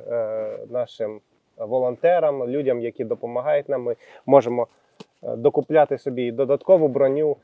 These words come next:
і додаткові якісь речі, ам-, в амуніції, які нам допомагають виконувати наші завдання, і найголовніше — виживати, і після якогось відновленого повертатися в стрій для того, щоб,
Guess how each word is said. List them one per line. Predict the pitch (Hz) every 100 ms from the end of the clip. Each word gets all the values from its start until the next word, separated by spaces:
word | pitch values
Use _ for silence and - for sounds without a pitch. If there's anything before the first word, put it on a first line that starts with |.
| _ -
і |
додаткові | 113 131 143 165 147
якісь | 139 131 135 -
речі, | 135 143 131
ам-, | 120
в | 110
амуніції, | 123 127 143 147 - 117 113 110
які | 123 120 127
нам | 123
допомагають | 117 117 127 120 127 120 113
виконувати | 123 - 135 123 120 123
наші | 127 - 113
завдання, | 123 123 147 156 131
і | 127
найголовніше — | 127 123 139 135 143 - 135
виживати, | 120 113 123 135 160 160 143 _ _ _ -
і | 117
після | 139 - 135
якогось | 127 151 143 135
відновленого | 135 139 143 135 127
повертатися | 139 135 - 143 139 -
в | 135
стрій | - 156 160
для | 127
того, | 120 135 135
щоб, | - 131